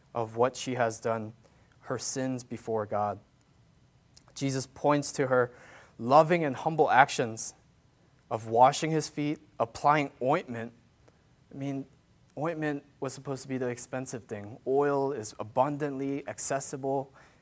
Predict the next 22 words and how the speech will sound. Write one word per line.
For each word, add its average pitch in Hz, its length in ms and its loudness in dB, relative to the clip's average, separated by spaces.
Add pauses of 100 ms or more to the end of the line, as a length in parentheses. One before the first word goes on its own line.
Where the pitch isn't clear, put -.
(160)
and 113 180 -6
everywhere, 135 640 2 (640)
whereas 123 300 2 (100)
ointment 135 520 -2 (120)
was 117 280 -8 (400)
this 127 240 -6
expensive - 680 -4
perfume. 120 720 -6 (320)
And 123 120 -10
so 123 340 -2 (600)
this, - 260 -6
this - 320 -8 (640)
ointment 143 400 -2
that 131 160 -4
Simon 147 480 -2
did 120 140 -6
not 117 280 -4
offer, 120 540 -2 (1200)
and 127 340 -4 (400)
he 147 160 -10
judges 143 720 0
her. 110 320 -4